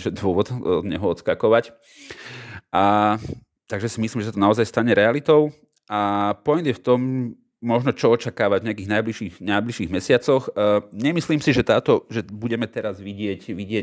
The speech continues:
nejakú zásadnú zmenu hneď smerom k ďalšiemu fungovaniu v tej,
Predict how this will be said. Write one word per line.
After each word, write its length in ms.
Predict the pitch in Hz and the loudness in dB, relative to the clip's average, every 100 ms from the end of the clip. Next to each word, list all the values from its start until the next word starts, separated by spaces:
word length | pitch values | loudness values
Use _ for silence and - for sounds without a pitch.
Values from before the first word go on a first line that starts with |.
| 101 | -2
nejakú 240 | 95 - | -4 -4
zásadnú 480 | 92 92 - 107 95 104 | 0 0 2 0 0 -2
zmenu 160 | 95 87 | -2 -2
hneď 200 | 101 98 | -2 0
smerom 480 | 104 95 95 92 | 2 2 2 -2
k 400 | 92 92 87 90 90 - - - - - | -2 2 2 2 -2 -16 -16 -16 -18 2
ďalšiemu 400 | 95 101 - 98 | 4 4 2 -4
fungovaniu 640 | 98 104 98 101 98 90 | -4 -6 -2 0 0 -2
v 80 | 87 | -6
tej, 140 | - | -2